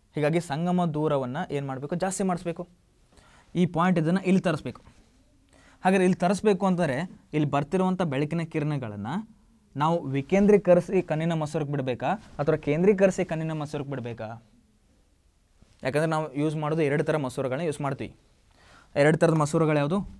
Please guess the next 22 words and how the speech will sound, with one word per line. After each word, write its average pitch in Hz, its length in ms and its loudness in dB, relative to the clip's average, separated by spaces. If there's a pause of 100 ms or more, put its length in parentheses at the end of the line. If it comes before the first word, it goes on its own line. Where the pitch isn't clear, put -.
(180)
<clears throat> 170 320 -8
ಒಂದು 175 400 -4 (260)
ಕಾನ್ಕೇವ್ 147 380 0
ಲೆನ್ಸ್ 185 280 -2
ಅಥವಾ 139 280 -6
ನಿಮ್ನ 147 320 0
ಮಸೂರ, 147 220 -4 (540)
ಇದು 143 140 -2
ಬಂದಿರುವಂಥ 156 440 0
ಬೆಳಕಿನ 139 360 -2
ಕಿರಣಗಳು 139 420 -4
ಏನು 135 140 -4
ಮಾಡುತ್ತೆ? 131 280 -4
ವಿಕೇಂದ್ರೀಕರಿಸುತ್ತೆ. 139 920 -6 (1000)
ಓಕೆ, 131 440 -14 (1500)
ಇನ್ನೊಂದು 180 440 0 (380)
ಕಾನ್ವೆಕ್ಸ್ 165 520 -2
ಲೆನ್ಸ್ 180 320 -2
ಅಥವಾ 143 260 -4
ಪೀನ 160 240 0
ಮಸೂರ, 160 300 -2 (300)
ಇದು 151 360 0